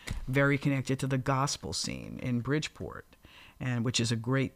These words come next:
a great bunch of talented people. So, but I don't know that I actually have a mentor right now. No, I think I've, I've passed to be,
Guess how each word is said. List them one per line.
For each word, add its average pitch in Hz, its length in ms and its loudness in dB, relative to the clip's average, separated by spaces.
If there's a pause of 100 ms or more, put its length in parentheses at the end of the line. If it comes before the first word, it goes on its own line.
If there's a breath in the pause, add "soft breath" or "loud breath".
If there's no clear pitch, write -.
(160)
a 131 120 -2
great 135 440 0 (600)
bunch 120 220 -2
of - 80 -8
talented 113 500 -6
people. - 460 -10 (640 loud breath)
So, 170 200 2
but 170 140 2
I 196 80 4
don't 196 160 4
know 165 140 2
that 147 120 2
I 143 140 0
actually 135 300 -2
have 131 180 -2
a 117 60 -2
mentor 113 440 -4
right 110 280 -6
now. 117 360 -6
No, 113 360 -4 (100)
I - 40 12
think 123 260 2
I've, 117 260 -2 (720 soft breath)
I've - 160 -2
passed 135 420 2
to 139 40 2
be, 131 180 0